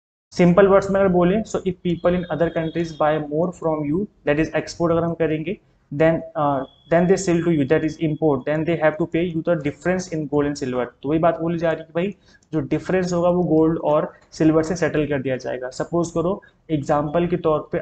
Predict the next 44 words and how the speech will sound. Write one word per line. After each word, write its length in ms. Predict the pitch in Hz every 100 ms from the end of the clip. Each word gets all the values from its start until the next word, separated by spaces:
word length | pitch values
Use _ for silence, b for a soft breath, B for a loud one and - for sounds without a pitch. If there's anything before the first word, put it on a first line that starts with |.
| -
अगर 240 | 143 170
मैंने 320 | 165 151 175 - _ _ _ _ _ _ _ _ _ -
हंड्रेड 580 | 160 165 160 185 196 202 - - _ -
केजी 380 | 170 156 160 196 - _ _ _ -
gold 460 | 143 160 170 175 175
के 80 |
इक्वल 540 | - 165 - 165 175 165
में 280 | 160 190 - -
मैंने 200 | 156 165
export 540 | 165 - - 165 165
कर 140 | 147 120
दिया 180 | 123 123
सामान, 420 | - 143 127 120 - _ _ -
तो 60 | 160
मैंने 320 | 160 165 185
suppose 340 | 185 165 175
करो 200 | 180 180
अगर 180 | 170 165
गेहूं 420 | 135 165 165 202
मैंने 280 | 170 151 160 160
अगर 360 | 143 147 170 - _ _ -
यूएस 380 | 147 170 202 196
को 180 | 202 196
स-, 220 | 151 - _
यूएस 280 | 156 170 180
को 80 | 190
export 420 | 180 - 180 175
कर 120 | 160
दिया 220 | 135 139 139
तो 100 | 156
उन्होंने 200 | 170 180
मुझे 180 | 175
सौ 260 | 202 - 165
किलो 260 | 165 160 156
का 140 | 170 - - -
gold 360 | 147 160 165 147
दे 120 | 131
दिया 200 | 123 127 - _ _ _ _ _
और 160 | 151 131
बदले 320 | 160 165 196
में 100 | 196
मुझे 200 | 190 196
वहां 200 | 170 165
से 180 | 185